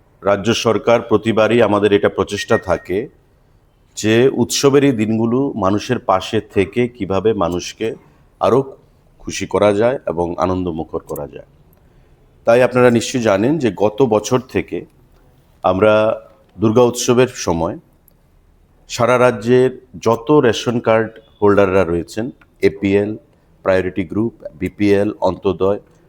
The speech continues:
প্রত্যেককে, বর্তমানে ন লক্ষ নব্বই হাজার রেশন হোল্ড, কার্ড হোল্ডার রয়েছেন, তাদের প্রত্যেককে আমরা এক কেজি চিনি, দু কেজি ময়দা এবং পাঁচশো গ্রাম সুজি বিনামূল্যে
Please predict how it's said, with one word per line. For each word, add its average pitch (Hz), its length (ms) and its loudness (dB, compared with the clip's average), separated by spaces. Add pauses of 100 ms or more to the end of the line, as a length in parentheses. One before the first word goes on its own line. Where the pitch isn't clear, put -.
(140)
প্রত্যেককে, 156 540 0 (340)
বর্তমানে 113 420 0
ন 110 100 2 (140)
লক্ষ 104 260 -2
নব্বই 98 520 -4
হাজার 87 380 -4 (160)
রেশন 85 340 -8
হোল্ড, 82 240 -8
কার্ড 85 200 -4
হোল্ডার 78 300 -10
রয়েছেন, - 280 -18 (880)
তাদের 110 260 4 (140)
প্রত্যেককে 151 560 0 (420)
আমরা 95 280 2 (420)
এক 90 220 -2
কেজি 90 240 -6 (100)
চিনি, 98 280 -2 (1080)
দু 87 140 -6
কেজি 92 280 0
ময়দা 90 420 0 (640)
এবং 147 140 0 (100)
পাঁচশো 101 320 -2
গ্রাম 104 200 0
সুজি 104 400 -4 (540)
বিনামূল্যে 104 600 2